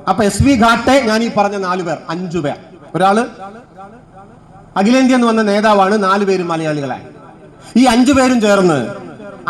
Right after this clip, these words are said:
ആയിരത്തി തൊള്ളായിരത്തി മുപ്പത്തിയേഴില് കോഴിക്കോട് വല്യങ്ങാടിയിലുള്ള ഒരു, ഒരു പഴയ കെട്ടിടത്തിന്റെ മുകളിലുള്ള ഒരു സ്ഥലത്ത് കമ്മ്യൂണിസ്റ്റ് പാർട്ടിയുടെ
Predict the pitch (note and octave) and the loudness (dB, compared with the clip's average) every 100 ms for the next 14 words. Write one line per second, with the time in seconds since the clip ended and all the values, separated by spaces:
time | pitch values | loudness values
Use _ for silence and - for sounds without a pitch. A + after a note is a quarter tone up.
0 | G3 B3+ B3 A#3+ A3+ A3+ A3 G#3+ G#3 G3+ | 2 2 2 2 4 4 4 4 4 4
1 | A#3 A#3 G#3+ G#3 G#3+ A#3+ A#3 G3+ A3 A3+ | 2 4 4 4 4 2 0 0 0 0
2 | A3 G#3 G3 A3 A3+ G#3 G3+ G3 F#3 F#3+ | -2 -2 -2 -4 -6 -6 -4 -4 -2 -2
3 | G#3+ A#3 - - - F3+ F#3+ G3 E3+ D#3+ | -2 -4 -16 -20 -12 -2 2 2 0 -8
4 | F#3+ F#3+ F3 F#3+ G3 F#3+ F#3 F#3+ F3+ F#3 | -18 -20 -20 -20 -20 -6 -2 0 2 0
5 | G#3 F3+ F#3 G3 F#3+ F#3 F3+ F3 G3 F#3+ | 0 -2 -2 -4 -4 -6 -4 -2 -2 -2
6 | F3+ F3 D#3+ - D#3+ D#3+ E3 D#3+ E3+ E3 | -2 -2 -4 -8 -8 -4 -2 -2 -2 -2
7 | C#3 - - - - - - - - F3 | -4 -10 -20 -20 -20 -20 -20 -20 -8 -2
8 | F#3 G#3+ G#3+ F#3 E3+ - E3 | 2 2 0 0 -2 0 0